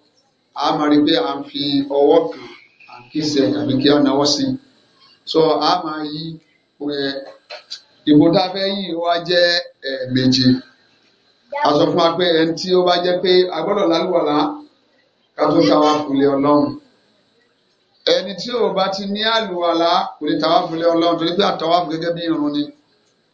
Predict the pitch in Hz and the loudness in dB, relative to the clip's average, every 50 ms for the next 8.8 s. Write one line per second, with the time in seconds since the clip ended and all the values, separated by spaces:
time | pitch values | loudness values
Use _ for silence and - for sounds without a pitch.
0 | _ _ _ _ _ - - - 226 208 190 190 208 214 220 214 - 220 196 196 | _ _ _ _ _ -6 -2 0 0 0 0 0 -2 -2 -2 -4 -2 0 2 4
1 | 202 208 208 202 190 190 190 196 202 202 196 196 196 196 214 208 202 202 202 202 | 4 2 0 -2 -6 -6 -4 0 2 2 2 2 2 0 -2 -2 0 0 2 2
2 | 208 208 208 214 214 214 214 214 - - _ _ _ _ _ _ - 185 185 196 | 2 2 2 2 2 2 0 -2 -4 -12 _ _ _ _ _ _ -10 -4 -2 0
3 | 190 190 185 180 185 180 180 180 - 202 202 208 208 208 208 - _ _ _ _ | 0 2 2 4 4 2 2 0 0 2 2 4 4 2 0 -4 _ _ _ _
4 | _ _ - 151 170 190 202 190 - 180 175 170 170 165 165 165 170 175 165 - | _ _ -4 0 2 2 2 2 0 0 0 2 2 0 0 2 0 0 0 -2
5 | 165 151 151 151 147 147 147 147 147 151 160 - - - - _ _ _ _ _ | -4 -4 -4 -2 0 0 2 2 2 2 0 -2 -4 -6 -10 _ _ _ _ _
6 | _ _ _ _ _ _ - 160 165 165 170 185 196 190 190 190 190 190 180 190 | _ _ _ _ _ _ -10 -6 -6 -4 -2 0 0 0 0 0 -2 -2 -2 0
7 | 180 180 - - 185 190 190 190 196 190 190 202 196 196 190 180 170 - 180 180 | 0 0 -2 -4 -8 -6 -6 -6 -6 -6 -8 -8 -10 -10 -10 -8 -4 0 0 0
8 | 180 185 185 180 185 196 202 180 - - 165 160 - 165 165 | 0 0 -4 -4 -2 -2 -2 -4 -4 -6 -10 -8 -6 -4 -4